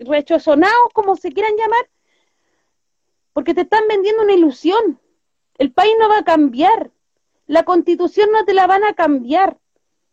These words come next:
No te la van a destruir desde abajo para que volváis a construir una hueá nueva. La van a maquillar. ¿Sabéis lo que van a hacer? Van a sacar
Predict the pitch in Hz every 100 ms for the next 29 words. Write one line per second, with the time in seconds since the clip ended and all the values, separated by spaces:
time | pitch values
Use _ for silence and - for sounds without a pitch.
0 | _ 262 330 392 381 359 359 359 311 320
1 | 320 381 370 392 392 415 370 339 330 349
2 | 381 370 320 359 359 349 330 320 311 381
3 | 330 - 320 349 392 392 370 330 285 254
4 | 339 381 302 _ _ _ _ 320 349 392
5 | 403 415 440 427 - 494 523 277 330 339
6 | 311 320 320 240